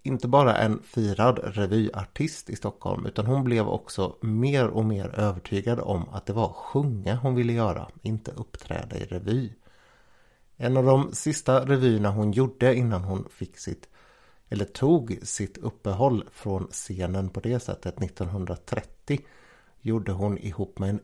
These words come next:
ung debutant som hette Sara Leander. Och hon kommer senare komma tillbaka i den här historien och spela en väldigt viktig roll. Nittonhundratjugonio,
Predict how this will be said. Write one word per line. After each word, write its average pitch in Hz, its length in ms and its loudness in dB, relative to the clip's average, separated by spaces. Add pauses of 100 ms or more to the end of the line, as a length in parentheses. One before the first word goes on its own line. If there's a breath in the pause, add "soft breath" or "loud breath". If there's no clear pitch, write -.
ung 117 320 2
debutant 104 800 -4
som 90 160 -8
hette - 380 -8
Sara 87 580 -6
Leander. 98 760 0 (680 loud breath)
Och 127 120 2
hon 151 120 4
kommer 110 420 4
senare 104 480 0
komma 98 240 -2
tillbaka 117 600 0
i - 20 4
den 113 160 2
här - 240 -10
historien - 640 -6
och - 300 -12
spela 92 420 -4
en 98 260 -2
väldigt 110 720 -4 (160)
viktig - 540 -10
roll. - 520 -4 (760)
Nittonhundratjugonio, 127 1300 4